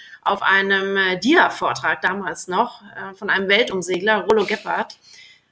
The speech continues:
der auf seiner Weltumsegelung in Treibnetzen immer wieder hängen geblieben ist und auf seinem, auf seiner dia-Vortragstour durch Deutschland,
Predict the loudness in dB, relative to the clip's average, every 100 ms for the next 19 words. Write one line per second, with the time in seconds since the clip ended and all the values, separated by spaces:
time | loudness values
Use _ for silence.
0 | 0 4 6 4 4 2 2 2 2 0
1 | -2 0 0 2 0 0 -2 -2 -2 -2
2 | 2 2 4 0 0 -4 -4 -4 -4 -2
3 | -2 -2 -4 -4 -4 -4 -4 -4 -4 -4
4 | -4 -6 -4 -4 -4 -6 -2 -2 -2 -2
5 | -4 -6 -8 -12 -16 -8 -4 -2 -2 0
6 | 2 4 2 0 0 0 -2 -2 -6 0
7 | 0 0 -2 -6 -6 -6 -4 -4